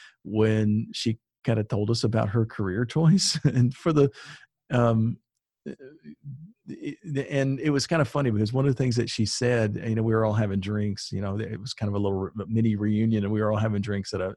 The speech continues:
at a, at a bar. Uh, and, um,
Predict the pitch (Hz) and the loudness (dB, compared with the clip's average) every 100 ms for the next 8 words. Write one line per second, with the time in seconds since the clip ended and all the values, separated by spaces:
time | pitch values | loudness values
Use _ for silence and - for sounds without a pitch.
0 | 110 101 95 - - 101 95 101 101 101 | -6 -6 -6 -10 -8 -6 -6 -6 -4 -4
1 | - - - - - 113 98 98 104 101 | -8 -16 -20 -20 -14 -8 -6 -4 -4 -2
2 | 101 98 104 - 107 101 95 98 | -2 -4 -8 -8 -6 -4 -4 -6